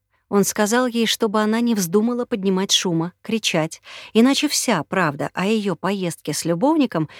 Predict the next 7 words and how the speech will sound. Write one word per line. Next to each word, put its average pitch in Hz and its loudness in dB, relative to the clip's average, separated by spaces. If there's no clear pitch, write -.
сразу 233 0
же 196 -4
станет 254 -4
известна 226 -2
ее 226 0
мужу. 226 2
Она 233 2